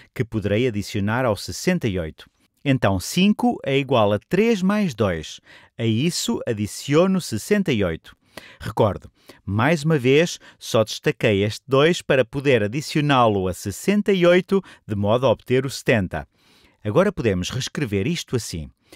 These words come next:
três mais dois mais sessenta e oito. E podemos adicionar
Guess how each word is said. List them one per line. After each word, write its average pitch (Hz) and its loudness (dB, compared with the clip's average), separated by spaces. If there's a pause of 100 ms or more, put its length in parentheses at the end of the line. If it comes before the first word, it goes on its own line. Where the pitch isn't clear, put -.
(260)
três 107 0
mais 85 -4
dois 185 2
mais 101 -2
sessenta 208 -2
e 110 2
oito. 80 -6 (380)
E 135 -2
podemos 107 -2
adicionar 165 2